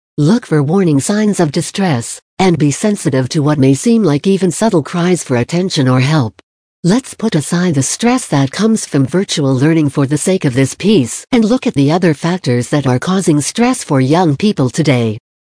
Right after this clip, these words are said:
Those students who were already facing economic or medical stressors at home are finding these problems exacerbated by the effects of the pandemic.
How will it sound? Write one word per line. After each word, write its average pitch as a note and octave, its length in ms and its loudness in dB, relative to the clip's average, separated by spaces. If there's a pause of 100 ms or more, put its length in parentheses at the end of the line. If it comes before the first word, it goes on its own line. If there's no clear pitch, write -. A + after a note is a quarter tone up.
(340)
Those A3+ 320 2
students C4 500 2
who D#3+ 140 0
were C#3+ 120 2
already D3+ 460 2
facing G#3 380 2
economic E3+ 600 0
or C3 120 2
medical D#3 400 2
stressors F#3+ 560 -2
at C3+ 120 -2
home D#3+ 260 0
are B2 100 2
finding E3+ 440 0
these C#3 240 0
problems D3+ 560 0
exacerbated C#3 760 0
by C#3 160 2
the D#3+ 160 4
effects B3 400 -4
of F3 80 -2
the D#3+ 100 0
pandemic. C#3+ 640 0